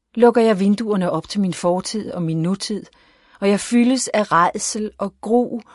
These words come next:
og forundring, for hvad er det, jeg ser? Et forvildet menneske, som i skrivende stund i en alder af seksoghalvfjerds år, måske alligevel når at fatte dette liv,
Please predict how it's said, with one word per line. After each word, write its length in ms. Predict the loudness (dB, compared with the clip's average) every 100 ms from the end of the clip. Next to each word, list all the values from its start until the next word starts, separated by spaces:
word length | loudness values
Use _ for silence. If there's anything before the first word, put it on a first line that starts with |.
| -12
og 160 | -6 -2
forundring, 720 | 2 2 2 0 0 0 -2 -10 -20 _ _ _
for 160 | -2 2
hvad 140 | 2
er 160 | 2 0
det, 100 | -2
jeg 120 | -4
ser? 400 | -4 -6 -6 -14 _ _ _ _ _ _ _ _ _ _ -2
Et 120 | 2
forvildet 500 | 2 4 2 4 4
menneske, 540 | 4 2 0 -2 -8 -14 -20 -2
som 180 | 2 4
i 40 |
skrivende 420 | 4 4 6 6
stund 360 | 4 2 2 2
i 20 |
en 160 | -2 0
alder 280 | 0 0 -2
af 100 | -2
seksoghalvfjerds 840 | -4 -4 -6 -6 -4 -2 -2 -2
år, 360 | 0 0 -2 -10 -20 -20 _ -2
måske 340 | 0 2 0
alligevel 420 | 4 4 4 2
når 360 | 2 4 4 2
at 80 | -2
fatte 420 | 0 0 0 -4 -2
dette 240 | -2 -2
liv, 380 | -2 -2 -2 -6